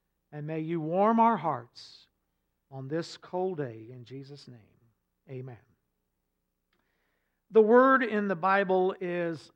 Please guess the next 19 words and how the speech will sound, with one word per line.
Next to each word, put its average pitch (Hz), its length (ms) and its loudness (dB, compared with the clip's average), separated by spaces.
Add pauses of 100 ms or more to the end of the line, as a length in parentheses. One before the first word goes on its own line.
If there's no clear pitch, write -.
(160)
all 214 180 4
the 185 100 2
words 170 260 0
in 165 60 -10
the 165 60 -8
Bible 165 280 0
are 160 160 -2
inspired, 180 720 2
profitable, 180 500 -2
full 202 640 4
of 170 280 -2
grace 180 400 -2
and 170 120 -4
truth. 240 400 0 (1120)
So 220 360 10
we 233 220 6
believe 240 500 4
every 233 360 -2
word 196 720 4